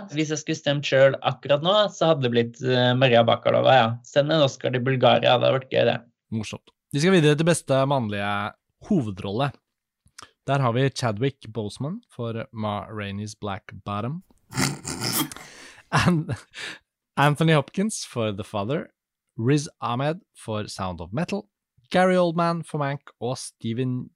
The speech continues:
Speaker 2: Yeun for Minari. Ja, altså, Mats, her har det jo nesten s-, ja, skal vi si det har vært i månedsvis spådd at Chadwick Boseman,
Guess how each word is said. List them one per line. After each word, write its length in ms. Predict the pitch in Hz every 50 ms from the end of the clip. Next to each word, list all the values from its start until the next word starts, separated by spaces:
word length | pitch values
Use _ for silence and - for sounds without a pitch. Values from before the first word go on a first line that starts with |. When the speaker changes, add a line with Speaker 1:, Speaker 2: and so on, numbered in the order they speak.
| _ -
Speaker 2:
Yeun 360 | 117 113 120 123 120 101 90 _ _ _ -
for 340 | - - - 98 98 101 98 117 _ _ _ _ _ _ _ _ _ _ -
Minari. 400 | 104 101 98 90 87 - - - _ _ _ _ _
Ja, 200 | - - 98 85 - - _ _ _ _ _
altså, 640 | 123 135 147 156 143 - - - 180 170 165 165 165
Mats, 580 | 156 127 107 - _ - - - - - - - _ _ _ _ -
her 240 | - 139 139 143 147
har 220 | 135 123 113 110 113
det 60 | 120
jo 240 | 127 135 135 139 - - _
nesten 920 | 147 139 156 160 - - - - - _ _ - 110 113 123 139 147 143 - _ _ _ _ _ _
s-, 840 | - - - - - - - - - - - - - - - - - -
ja, 180 | 101 101 - - - - - -
skal 280 | - - - - 131 139
vi 60 | 135
si 140 | - 147 147 143
det 80 | 143 147
har 260 | 139 143 147 147 147 143
vært 320 | 139 131 - _ _ 156 147
i 400 | 143 143 143 143 143 143 139 135 - _ 139
månedsvis 880 | 151 180 175 139 107 101 107 120 127 131 - - 180 220 269 262 - - - - - - - _ _ _ _
spådd 460 | - - - - 120 120 113 101 92 - -
at 160 | 123 123 - _ -
Chadwick 400 | - 127 107 98 104 110 - _
Boseman, 600 | - 110 101 95 - - 120 120 123 123 120 113